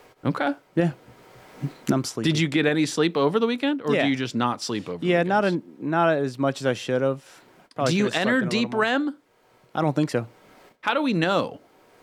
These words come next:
Speaker 2: I don't know.
Speaker 1: Is it a feeling?
Speaker 2: Mm, I don't know. I was
Speaker 1: Is there, like, a
Speaker 2: asleep.
Speaker 1: light bulb?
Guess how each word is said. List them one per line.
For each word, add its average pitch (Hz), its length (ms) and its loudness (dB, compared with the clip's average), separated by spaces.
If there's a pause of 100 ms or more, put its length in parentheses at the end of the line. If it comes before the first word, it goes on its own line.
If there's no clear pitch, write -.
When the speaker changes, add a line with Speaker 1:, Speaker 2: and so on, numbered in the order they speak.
(180)
Speaker 2:
I 127 100 0
don't 139 120 2
know. 147 160 0 (140)
Speaker 1:
Is 151 140 2
it 143 80 2
a 127 40 -2
feeling? 311 600 0 (1160)
Speaker 2:
Mm, 147 480 2 (760)
I 156 80 2
don't 170 120 2
know. 147 220 0 (140)
I 139 80 -2
was - 280 -2 (720)
Speaker 1:
Is 147 100 -8
there, 180 120 4
like, 165 160 0
a - 40 -2
Speaker 2:
asleep. 131 140 0
Speaker 1:
light 214 240 0
bulb? 254 380 0